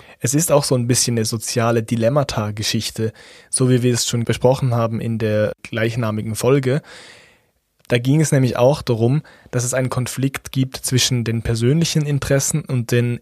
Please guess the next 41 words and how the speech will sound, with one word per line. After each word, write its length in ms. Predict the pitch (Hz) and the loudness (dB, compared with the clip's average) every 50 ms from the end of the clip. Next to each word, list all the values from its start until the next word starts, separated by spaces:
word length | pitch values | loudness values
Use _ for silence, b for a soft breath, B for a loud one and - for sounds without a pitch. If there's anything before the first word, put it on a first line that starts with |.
| _ _ _ | _ _ _
allgemeinen 640 | - 120 120 113 117 110 110 110 113 120 127 135 123 | 0 0 0 2 0 -2 0 0 2 2 2 2 2
Interessen. 560 | - 113 113 110 - - 107 98 - - 113 | 0 -2 -2 -4 -2 -4 -2 -2 -2 -2 -2
Das 160 | 110 107 - | -2 -2 0
heißt, 240 | - 117 110 - - - _ | 0 0 0 -2 -4 -12 _
für 120 | - 117 | -2 0
dich 140 | 117 127 127 | 0 2 2
persönlich 400 | - 120 110 127 131 131 120 - | 2 2 4 4 4 2 0 -2
ist 140 | 156 - - | -4 -6 -4
es 100 | - - | -4 -2
vielleicht 380 | - 120 117 107 104 101 - | -2 0 2 2 0 0 0
erleichternd, 800 | - 117 113 110 104 107 107 98 - - 107 101 101 101 104 - - _ _ _ _ - | -2 -2 0 0 0 0 -2 -2 -2 -4 -4 -4 -4 -6 -6 -8 -12 _ _ _ _ -4
dich 180 | 117 110 - - | -4 -4 -4 -4
zu 160 | - - 104 | -4 -4 -2
rächen 380 | 101 110 104 101 - - 107 | 0 0 -2 -2 -2 -4 -4
und 180 | 104 98 104 107 | -4 -4 -4 -2
dieser 180 | 110 107 107 104 | -2 -2 -2 -4
Person 380 | - - 107 101 107 104 101 | -6 -8 -6 -6 -6 -6 -4
zu 120 | - - 101 | -4 -4 -4
schaden. 500 | - - 98 101 104 101 113 120 131 B B B B B B B B B B B B _ | -4 -2 -2 -2 -2 -2 -4 -4 -4 B B B B B B B B B B B B _
Aber 300 | 127 127 120 117 117 110 | 2 4 6 6 6 4
das 140 | 117 113 | 2 0
Problem 380 | - - - 110 113 113 117 120 | -2 -4 -6 -4 -2 -2 0 -2
ist 160 | 113 - - | -2 0 2
dann, 280 | 113 110 117 117 117 - _ _ _ _ _ _ _ _ _ | 2 2 2 0 -4 -6 _ _ _ _ _ _ _ _ _
für 180 | - - 127 113 | -6 -2 0 0
die 120 | 113 110 | 0 0
Gesellschaft 580 | - 123 110 - 110 127 147 - 131 - - - | 0 0 0 2 2 2 4 2 0 0 0 -2
insgesamt 720 | 123 120 - - - 113 - 113 117 139 135 113 101 - | -4 -2 -2 -2 -2 -2 0 2 2 2 2 0 -2 -4
ist 160 | - - 107 117 | -8 -8 -6 -6
es 100 | 104 - | -6 -4
natürlich 400 | 113 110 - 120 113 110 107 - | -6 -4 -2 -2 -2 -2 -2 -2
schlecht, 320 | - 120 139 147 - - | 0 0 0 0 0 -2
weil 140 | 113 107 107 | -2 -2 -2
es 100 | - - | -2 -2
gibt 220 | - 123 - - 113 | -4 -4 -4 -2 -4
dann 180 | 107 104 104 | -2 -2 -2
mehr 340 | 104 107 110 120 123 123 120 | 2 4 6 6 6 4 2
Gewalt 500 | 113 - 110 101 104 95 95 98 98 - | 0 -2 -4 -4 -4 -2 -2 -4 -4 -4
und 100 | - 117 | -6 -4
nicht 280 | 113 123 113 - - - | -2 -2 -2 -4 -2 -2
weniger. 500 | 113 107 104 101 104 98 104 95 92 - | -2 0 0 -2 -4 -4 -6 -6 -6 -10